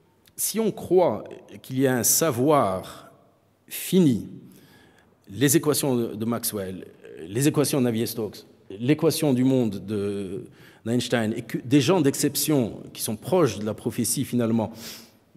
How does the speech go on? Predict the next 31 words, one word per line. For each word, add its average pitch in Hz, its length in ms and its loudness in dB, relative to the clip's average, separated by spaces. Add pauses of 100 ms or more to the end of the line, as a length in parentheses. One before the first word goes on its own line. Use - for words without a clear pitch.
(180)
un 107 100 -4
jour, 110 260 4
ils, 98 260 -4 (260)
ils 104 100 -10
découvrent 127 540 0 (380)
ces, - 300 -8
cette - 220 -10
équation, 120 480 -6 (1080)
on 151 100 2
disqualifie 208 540 0
les 190 100 2
sciences 165 260 -2
humaines 185 240 2
parce - 220 -2
qu'il 170 160 0
n'y 175 160 4
a 175 80 0
pas 170 540 -4 (420)
l'équivalent 120 580 -2
de 110 100 -4
cela 113 440 -6
dans 104 120 -8
les 98 80 -8
sciences 98 360 -6
humaines. 87 300 -10 (920)
Ça - 160 -2
n'existe 117 460 0
pas. - 200 -16 (760)
Si - 240 -2
vous 165 120 2
faites, - 500 4